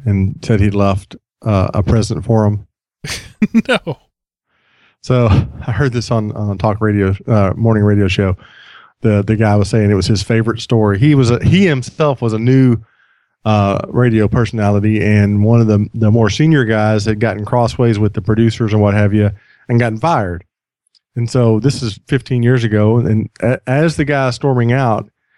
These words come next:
Speaker 1: he tells them, "I left you a present on one of your cartridges, on one of your carts," is what they called them.
Speaker 2: Right.
Speaker 1: So this was back when everything was recorded on a cartridge,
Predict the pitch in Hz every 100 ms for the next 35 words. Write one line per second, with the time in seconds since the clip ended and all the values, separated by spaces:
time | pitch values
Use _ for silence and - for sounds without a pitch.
0 | _ _ _ - 135 135 120 104 117 110
1 | 107 _ _ _ 131 135 127 - 123 107
2 | 143 147 123 113 110 110 113 110 104 98
3 | 127 117 98 - - - 110 113 101 87
4 | - 107 87 - - 107 92 101 101 104
5 | 104 _ - 113 101 120 156 160 139 143
6 | 131 127 135 151 165 156 151 139 120 113
7 | 135 127 120 107 135 135 107 98 98